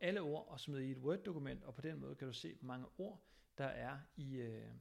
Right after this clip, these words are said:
i konkurrentens tekster. Så kan du få et godt billede af, hvor du hen, sådan skal ligge dig hen af, eller måske, hvor du skal ligge dig over, for at få den her side et placering. Det her med længde, øh,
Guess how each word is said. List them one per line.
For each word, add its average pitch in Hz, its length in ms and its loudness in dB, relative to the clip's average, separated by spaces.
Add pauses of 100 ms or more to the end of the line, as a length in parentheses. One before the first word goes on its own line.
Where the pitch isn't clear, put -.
(420)
i 135 60 -2
konkurrentens 131 640 0
tekster. 120 360 -10 (100)
Så 156 100 0
kan 160 60 2
du 147 60 2
få 170 160 4
et 175 140 0
godt 160 260 -2
billede 165 300 6
af, 127 60 4
hvor 127 160 2
du 123 80 -2
hen, 151 320 -2
sådan 139 240 0
skal 127 180 -2
ligge 147 180 2
dig 120 100 0
hen 131 200 -2
af, 165 100 0 (480)
eller 143 140 4
måske, 131 400 0
hvor 120 120 2
du - 80 -4
skal 120 160 -4
ligge 120 140 -6
dig - 140 -4
over, 120 240 -6 (1000)
for - 320 0
at 117 80 -6
få 120 180 -2
den 113 200 -4
her 113 120 -6
side 113 260 -4
et 117 60 -10
placering. - 340 -12 (1800)
Det 170 120 12
her 170 120 6
med 156 160 6
længde, 165 500 2 (300)
øh, 117 760 -2